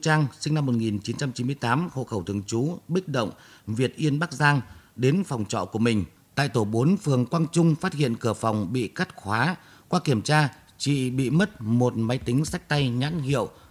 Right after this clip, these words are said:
Compaq màu bạc trị giá khoảng mười lăm triệu đồng. Người bạn ở cùng phòng trọ với chị cũng bị mất một máy tính xách tay nhãn hiệu Dell màu bạc trị giá khoảng mười tám triệu đồng.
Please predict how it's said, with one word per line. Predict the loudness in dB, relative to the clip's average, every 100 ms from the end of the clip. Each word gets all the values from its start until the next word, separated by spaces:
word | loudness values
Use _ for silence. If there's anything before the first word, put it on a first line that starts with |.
| -6
Compaq | 0 0 0 -4 -8 0
màu | 4 4
bạc | 6 4 4 -6
trị | -4 0
giá | 0 0
khoảng | -2 -2 0
mười | 0
lăm | -2
triệu | 2
đồng. | 2 2 -2 -12 -18 -20 -12 -2
Người | 2 2
bạn | 2 2
ở | 0 -2 -2
cùng | 0 0 0
phòng | -2 -2
trọ | 2 0 0 -2
với | 0
chị | 0 0 -4 -6
cũng | 0 2
bị | 2 2
mất | 0 0
một | 0 2 2
máy | -2 -2
tính | -2
xách | -4 -6 -2
tay | 0 0 -4 -4
nhãn | -2 2
hiệu | 2 2 -2 -2
Dell | 0 0 -2 -4
màu | 2 2
bạc | 4 2 0 -10 -8
trị | -6 -2
giá | -2 -2 -2
khoảng | -2 0 0
mười | 0
tám | 0 -2
triệu | 0 2
đồng. | 2